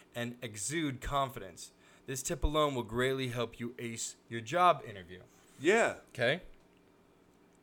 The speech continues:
Speaker 1: Which I, I, like, the moment, the times when I do job interviews and
Speaker 2: Mm.
Speaker 1: I go up, I got my chest out, handshake, I'm staring at the guy, "Hey, how's it going?" Right? You gotta exude confidence.
Speaker 2: Confidence. Yo,
Speaker 1: Yeah,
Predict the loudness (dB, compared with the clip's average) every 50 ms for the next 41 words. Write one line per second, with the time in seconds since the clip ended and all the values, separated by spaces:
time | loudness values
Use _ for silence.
0 | _ _ _ _ _ _ _ _ _ _ _ -12 -4 -2 0 0 0 -2 0 4
1 | 6 8 10 10 10 8 8 4 4 6 8 8 8 6 2 -4 -8 -10 -10 -12
2 | -10 -4 2 4 4 4 4 2 -2 -2 2 4 4 4 4 4 2 0 0 -4
3 | -2 -2 -2 0 0 2 6 6 6 6 6 2 2 4 6 8 8 8 8 6
4 | 2 -4 -2 2 6 6 6 6 4 0 -2 -4 -6 -6 -6 -6 -6 -6 -8 -12
5 | -14 -14 _ -4 -2 -2 0 0 0 0 2 4 6 8 8 8 8 6 2 -4
6 | -4 -4 -2 -2 -4 -4 -2 0 0 0 0 0 2 4 6 6 6 6 4 2
7 | -4 -20 -20 _ -10 -6 -4 -4 -4 -4 -2 0 2 2 2 2 0 -4 -6 -6
8 | -4 0 2 2 2 2 0 -2 2 4 4 4 6 6 4 6 6 4 2 0
9 | -2 -2 0 2 2 2 0 -2 -6 -8 -4 0 2 2 2 0 -4 -10 -20 -20
10 | -20 -14 -10 -2 4 6 8 10 10 8 6 4 -2 -18 _ _ _ -8 -6 -4
11 | 0 0 2 2 4 4 4 4 4 2 -2 -2 -6 -16 _ _ _ -16 -6 0
12 | 2 4 4 2 0 -2 -4 2 8 10 12 12 12 12 10 6 4 4 2 0
13 | 2 6 8 10 10 10 10 8